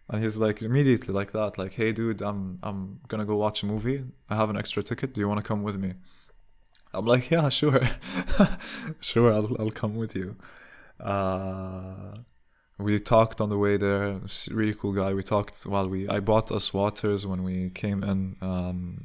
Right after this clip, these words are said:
into the cinema. We talked about movies, we talked about games, we talked about, he's this Australian that's, like, at least thirty-four, I think, thirty-five.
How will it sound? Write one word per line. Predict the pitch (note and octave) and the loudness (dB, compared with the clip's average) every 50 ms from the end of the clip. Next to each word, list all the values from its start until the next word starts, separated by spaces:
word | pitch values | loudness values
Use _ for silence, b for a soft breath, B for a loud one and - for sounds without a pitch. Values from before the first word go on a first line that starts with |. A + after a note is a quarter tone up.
| - | -6
into | G2 G2 - - | -6 -6 -6 -6
the | G2+ F#2 | -4 -4
cinema. | - - G2+ G2 G2 G2 F#2+ F#2+ B B B B B B B B B B B | -2 0 0 0 2 0 0 -2 B B B B B B B B B B B
We | - G2 G2 | -8 -6 -6
talked | - - G#2 G2+ G2+ - | 0 2 4 4 4 2
about | - F#2+ F#2+ G2 F#2+ - | 0 0 0 0 0 0
movies, | G#2+ G#2+ G#2+ G2 G2+ G2 G2 - | 0 0 2 4 4 4 2 2
we | - | 2
talked | - G2 F#2 - | 0 0 -2 0
about | - F#2+ F#2 F2 | -2 -2 -2 0
games, | E2+ G2+ G#2+ A2 G#2 G2+ | 0 0 0 0 0 -2
we | G2 | -4
talked | F#2+ - G2 G2 - - | -4 -4 -4 -4 -4 -6
about, | F#2+ G2 | -6 -6
he's | G2+ G#2+ G2+ G2 | -4 -4 -4 -4
this | G2 - - | -4 -4 -4
Australian | F#2+ F#2+ - - - A2 A2 A2 G#2+ G#2+ G#2 | -2 -2 -2 0 4 4 6 6 4 2 2
that's, | G2+ G2 F#2 - - | 0 -2 -2 -2 -2
like, | G#2+ F#2+ - - - | -4 -4 -4 -4 -6
at | G2 - - | -8 -4 -4
least | G#2 F#2+ - - | -4 -4 -2 0
thirty-four, | - G2 G2 - - F#2+ F#2 F2+ E2+ - - G#2 G2+ G2+ G2 | 0 0 0 -2 -2 -4 -4 -4 -6 -6 -6 -4 -4 -2 -2
I | F#2+ F#2 | -4 -4
think, | - - G2 G2 | -6 -8 -8 -8
thirty-five. | - G2 F#2 - G2 - - G2 G2 G2 F#2+ - - | -8 -8 -8 -8 -10 -8 -6 -6 -4 -6 -6 -8 -14